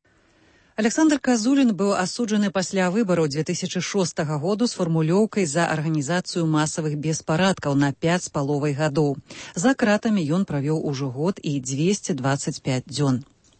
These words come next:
Такім чынам, вызваленне палітвязняў застаецца адной з галоўных умоваў у нармалізацыі дачыненняў еўразвязу і З Ш А з Беларусю. Ці лічыце вы, што ўлада павінна выканаць гэтыя патрабаванні і вызваліць палітвязняў?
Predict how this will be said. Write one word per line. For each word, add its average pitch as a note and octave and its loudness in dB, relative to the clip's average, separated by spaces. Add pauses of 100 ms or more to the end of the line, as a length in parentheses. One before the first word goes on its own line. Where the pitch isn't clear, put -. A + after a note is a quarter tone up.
(640)
Такім D4+ 4
чынам, G3 2
вызваленне G#3+ 2
палітвязняў E3+ 0
застаецца E3+ 0
адной E3 0
з E3+ -2
галоўных G#3 2
умоваў A3 4
у F3 -4
нармалізацыі F3 -2
дачыненняў E3 0
еўразвязу D#3 0
і D#3 -2
З D3+ 0
Ш C#3+ -2
А C3+ 2
з B2+ -6
Беларусю. C3+ 0 (640)
Ці - 2
лічыце C#4+ 2
вы, B3 2
што - -2
ўлада G#3 0
павінна G#3 2
выканаць D3+ 2
гэтыя D3 -2
патрабаванні E3+ 2
і A3 -2
вызваліць D#3 0
палітвязняў? C3+ -2